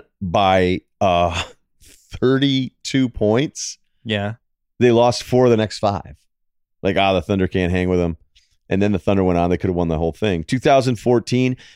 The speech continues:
Speaker 1: they had a, this isn't a bad game one. They went seven games with Dallas in a one eight matchup. Wasn't, like, Vince Carter hit a couple shots in that series?
Speaker 2: Yeah.
Speaker 1: And then they ended up winning the finals in five games. And they smashed Miami in the rematch.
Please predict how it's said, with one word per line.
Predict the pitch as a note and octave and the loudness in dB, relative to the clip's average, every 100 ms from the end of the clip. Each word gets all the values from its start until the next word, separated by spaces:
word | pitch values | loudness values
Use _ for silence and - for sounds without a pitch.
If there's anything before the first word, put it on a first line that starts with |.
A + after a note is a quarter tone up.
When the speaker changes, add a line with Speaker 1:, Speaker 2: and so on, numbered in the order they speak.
| _ | _
Speaker 1:
they | D3 | 2
had | F3 F#3+ | 4 4
a, | E3 | 2
this | B2+ C3+ E3 | 0 -4 -4
isn't | D#3+ | -2
a | D3 | 0
bad | A2+ A#2+ G#2 | 2 2 2
game | A2 G#2+ | 0 0
one. | F#2+ G2 A#2 C3 _ _ _ | 0 0 -2 -6 _ _ _
They | C#3 | 0
went | G3 B3+ - | 2 2 -2
seven | - - D#3 D#3+ D3+ | -6 0 2 2 0
games | C3 C3 A#2+ | 0 0 -2
with | G#2+ | -2
Dallas | - G2 G2+ E2 - | 0 2 2 0 -4
in | G2 | -4
a | F2+ - | -4 -6
one | F#2+ G#2 G2+ | -2 0 2
eight | G2 - | 0 -2
matchup. | E2+ F2 - - - _ _ _ _ | -4 -4 -8 -12 -16 _ _ _ _
Wasn't, | D3+ | -2
like, | G3+ F#2+ | -2 0
Vince | B2 - | -2 -2
Carter | - A#2 A#2 | 0 2 2
hit | A#2 | -2
a | |
couple | A2 B2 | -4 -6
shots | A2 - A2 G2 - | -6 -4 -4 -4 -6
in | A#2 | -6
that | G#2+ | -6
series? | - A#2+ A#2+ A#2+ | -4 -2 -2 -4
Speaker 2:
Yeah. | C3+ D#3 F2 _ _ _ - | -6 -6 -10 _ _ _ -2
Speaker 1:
And | C3+ | 0
then | D#3 | 2
they | F3+ | 4
ended | F3+ C#3+ | 2 2
up | |
winning | C#3+ D3 | 0 0
the | B2 | -2
finals | - A#2+ A#2+ G#2+ | -2 0 0 -2
in | F2+ | -6
five | D#2+ G#2 G2+ G2 | -6 -2 0 -2
games. | E2 A#1 G2 | -6 -10 -4
And | D3 | -2
they | |
smashed | D#3+ - - F#2 G2 G#2 G#2 F#2+ | -2 -6 -8 -6 -2 -2 -2 -6
Miami | D#2 C#2+ A#1+ A#1 B1 | -8 -8 -14 -16 -14
in | D#2+ | -10
the | D#2 | -6
rematch. | D#2 F2+ C2+ - - - | -4 -4 -6 -12 -16 -20